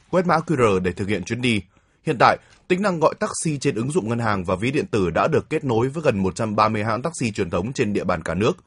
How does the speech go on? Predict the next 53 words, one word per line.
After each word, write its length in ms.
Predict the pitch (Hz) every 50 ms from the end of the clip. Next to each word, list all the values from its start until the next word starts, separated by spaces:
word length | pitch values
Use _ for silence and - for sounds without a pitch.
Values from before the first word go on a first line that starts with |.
| _ _ _ _ _ _ -
Mục 180 | 139 143 139
tiêu, 240 | - 180 165 151 143 - - - _ -
từ 100 | - 208
nay 120 | 190 202
đến 160 | 175 175 165 165
cuối 200 | 165 175 160 156
năm 220 | 185 190 175 170
sẽ 180 | 165 - - -
có 180 | - 165 165
khoảng 300 | 165 - 196 131 95 87 - -
năm 220 | - 123 131 139 139
mươi 80 | 131 120
phần 140 | 113 95 90
trăm 240 | - 127 117 110 95
tổng 180 | - 113 85 78 - -
số 100 | 104 110
xe 160 | - 156 127
taxi 300 | 110 143 147 - - 123
hoạt 200 | 117 104 87 85
động 160 | 104 101 87 - - _ _ _
trên 160 | - 156 151
toàn 180 | 123 - 110 95 85
quốc 180 | - 180 196 180
được 240 | 156 113 95 - -
kết 120 | - 143
nối 240 | 139 117 104 120 165 - _ _ - -
để 80 | - 131
phục 160 | - 156 143 139
vụ 140 | 143 131 117 143
nhu 100 | 151 147
cầu 180 | - 131 107
đi 120 | 101 123 127
lại 180 | 127 117 -
của 140 | 95 - 98
người 140 | 92 98 95
dân. 220 | 90 117 110 101 - _ _ _ _ _ _ _ _
Trước 140 | - 185 160
đây, 200 | 151 143 127 117 - - _ _ _
một 100 | - 147
số 140 | 143 - 160
hãng 140 | 175 190 185
taxi 300 | 214 208 - - 180 151 135
truyền 160 | - 120 104
thống 280 | 98 113 104 123 160 151
đã 120 | - 160
từng 220 | 170 - 143 107
khiếu 200 | 92 - 117 113
nại 200 | 135 156 135 104
các 160 | 95 - 151 151
hãng 180 | 156 113 143
taxi 260 | 156 180 - - 143
công 200 | 120 - 139 120
nghệ 200 | 117 113 104 90